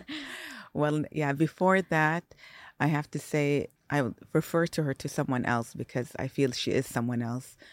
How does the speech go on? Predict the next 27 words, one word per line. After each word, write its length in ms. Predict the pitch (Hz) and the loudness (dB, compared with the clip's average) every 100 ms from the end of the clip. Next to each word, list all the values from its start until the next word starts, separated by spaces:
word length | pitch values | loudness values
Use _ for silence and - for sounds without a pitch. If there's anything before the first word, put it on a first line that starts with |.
| - - - - - | -20 -20 -20 -16 0
Uh, 220 | 131 127 | 2 2
a 80 | - | 0
person 600 | 151 - 156 - 165 156 156 - | -2 0 0 0 2 2 0 -2
who 440 | 170 143 131 131 - | 0 2 2 -2 -6
was 240 | - 135 - | -2 -2 0
undisciplined, 800 | 143 139 143 143 - 156 175 214 - _ - - - _ | 0 0 0 -2 -2 -2 -2 -6 -12 _ -20 -20 -20 _
a 40 | 139 | -6
person 460 | - 147 - 151 | -2 -4 -2 -2
who 300 | 151 156 135 | -2 -2 -2
thought 320 | 135 143 139 - | 0 0 -2 -2
there 100 | 131 | -2
was 180 | 131 | -2
always 240 | - 135 135 | 0 0 0
shortcuts 560 | - 120 131 - 139 - | 0 -2 -2 -2 -4 -4
to 80 | 123 | -2
getting 260 | 131 127 | -2 -2
things. 560 | 131 139 147 170 - - - - - - - _ - | -2 0 0 -2 -10 -20 -20 -20 -20 -20 -20 _ -6
I 200 | 139 139 | -2 0
was, 420 | 139 135 127 - | 2 0 0 -4
uh, 340 | 127 123 123 - - _ _ _ _ _ - | -4 -2 -6 -8 -12 _ _ _ _ _ -4
looking 440 | 151 170 - 147 | 2 4 4 4
back 300 | 151 151 - | 4 4 2
at 160 | 139 - | -6 0
her, 380 | 160 143 175 - - - - _ | 2 2 0 -8 -20 -20 -20 _
I 140 | 131 131 | -2 2
believe 340 | 151 165 151 | 4 4 4
that 160 | 139 | 0